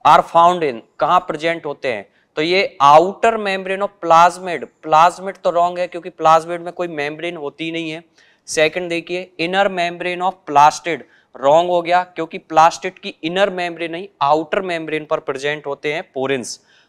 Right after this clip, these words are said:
तो outer membrane of mitochondria, ये बिल्कुल राइट है,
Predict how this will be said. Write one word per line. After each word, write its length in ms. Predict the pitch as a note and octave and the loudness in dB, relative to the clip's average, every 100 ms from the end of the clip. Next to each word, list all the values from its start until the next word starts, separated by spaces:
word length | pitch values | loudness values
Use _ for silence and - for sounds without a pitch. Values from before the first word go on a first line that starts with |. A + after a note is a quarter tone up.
| - | -8
तो 120 | - - | -6 2
outer 440 | C#3 D#3 E3+ G#3 F#3+ | 4 4 4 -2 -2
membrane 500 | F#3 F3+ F3 F#3 F#3 | -4 -6 -8 -6 -8
of 160 | D#3 C#3+ | -4 0
mitochondria, 1000 | D3 D3+ F#3 F3+ E3 D#3 E3 E3 E3+ E3+ - _ - | 0 0 -6 -2 -4 -4 -8 -2 0 0 -4 _ -6
ये 180 | D#3 F3 | -4 -4
बिल्कुल 340 | E3+ F3+ E3+ | -4 -6 2
राइट 300 | D#3+ E3+ E3+ | 2 2 0
है, 160 | F3+ | -8